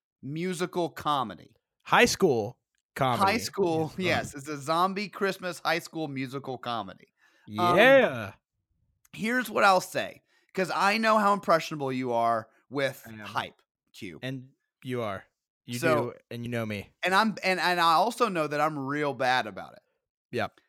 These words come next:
Speaker 1: So, let me say, let me put it this way. I, me, Jay,
Speaker 2: 'Kay.
Speaker 1: the more I think about it,
Speaker 2: Me, Jay.
Speaker 1: I personally really enjoyed it.
Speaker 2: 'Kay.
Speaker 1: Because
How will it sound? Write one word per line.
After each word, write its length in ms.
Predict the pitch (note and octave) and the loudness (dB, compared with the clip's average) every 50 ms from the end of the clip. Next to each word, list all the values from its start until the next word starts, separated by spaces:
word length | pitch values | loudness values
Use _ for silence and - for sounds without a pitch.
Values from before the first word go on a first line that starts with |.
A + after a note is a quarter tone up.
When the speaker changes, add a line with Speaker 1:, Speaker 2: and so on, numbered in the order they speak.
| _ _ _ _ _ | _ _ _ _ _
Speaker 1:
So, 440 | - - A3+ A3 E3+ B2 - - - _ _ _ _ _ | -4 0 4 4 4 4 2 -4 -12 _ _ _ _ _
let 280 | - C#3+ E3+ F#3 - F3+ | -8 -2 0 0 0 -2
me 140 | G3 F#3+ F3+ | -4 -8 -8
say, 380 | - - F3+ D#3+ D3 C3+ A#2 - | -6 -4 -2 -2 -2 -2 -2 -4
let 140 | D#3+ F3 | -4 -4
me 100 | F#3+ G3+ | -4 -4
put 160 | F#3+ - G#3+ G3+ | -4 -4 -4 -4
it 100 | F#3+ D3 | -4 -4
this 220 | C#3+ B2 - - | -8 -10 -12 -14
way. 120 | - - - - _ _ _ _ _ - - _ _ _ _ _ _ _ _ _ _ _ _ _ _ _ - | -18 -20 -20 -20 _ _ _ _ _ -20 -20 _ _ _ _ _ _ _ _ _ _ _ _ _ _ _ 0
I, 480 | E3+ F#3 F#3 F3 D3 A2+ F#2 D#2 - _ _ _ _ _ _ _ _ | 4 6 6 6 4 2 0 -6 -14 _ _ _ _ _ _ _ _
me, 560 | B2+ D3+ F3 F#3+ G3 G#3+ A3+ A3+ A3+ A3 G#3+ G3 | -10 -8 -4 -4 -2 -2 -2 -2 -2 -4 -4 -4
Jay, 640 | D#3+ D3 D#3 E3+ D#3 C#3 G#2+ E2 B1+ - - _ _ _ _ _ _ _ | -6 -6 -2 -2 0 0 0 -4 -6 -12 -18 _ _ _ _ _ _ _
Speaker 2:
'Kay. 360 | - - C3 A#2+ G#2+ G2 - - - _ _ _ _ | -6 -4 -2 -2 -2 -4 -6 -10 -16 _ _ _ _
Speaker 1:
the 100 | D3+ D#3 | -8 -4
more 220 | D#3+ E3 E3+ F3+ | 0 2 4 4
I 100 | E3+ - - | 4 4 2
think 260 | - F3 E3+ D#3+ - | 0 -2 -4 -2 -2
about 300 | F#3 E3+ F#3 F#3 F#3+ F#3+ | 2 4 4 6 4 4
it, 240 | G#3 - - - _ _ _ _ _ _ | 0 -4 -6 -10 _ _ _ _ _ _
Speaker 2:
Me, 160 | C#3+ C#3+ C#3+ | -8 -4 0
Jay. 60 | E3 | 2
Speaker 1:
I 360 | F3+ F3+ F#3 G3 G#3 G#3 G#3+ G#3 - - - | 4 6 6 6 6 4 0 -4 -10 -6 -2
personally 580 | F#3 F#3 F#3 F#3 - - E3+ E3+ D#3 D3+ D3+ C#3+ | 0 0 0 0 -4 -8 -8 -8 -6 -6 -6 -6
really 640 | C3 B2+ B2+ C3 C#3 C3+ C3+ B2+ B2+ C3 B2 A#2 | -8 -10 -10 -8 -6 -6 -6 -6 -6 -6 -6 -6
enjoyed 480 | A2+ A2+ A2 G2 F#2+ G2 F2 D#2 C#2+ - | -6 -8 -10 -10 -12 -14 -14 -14 -16 -20
it. 220 | - - - _ _ _ _ _ | -20 -20 -20 _ _ _ _ _
Speaker 2:
'Kay. 420 | - C#3 B2+ G#2 F#2 - - - - _ _ _ _ _ _ _ _ _ _ _ _ D3 | 0 0 2 2 0 -2 -8 -14 -18 _ _ _ _ _ _ _ _ _ _ _ _ -12
Speaker 1:
Because 1040 | C#3 D#3+ G#3 F3+ - - - - G#3 G#3 E3 F#2 - - - - - - - - | -6 -6 -6 -6 -6 -10 -10 0 2 4 4 4 2 -4 -12 -20 -20 -20 -20 -20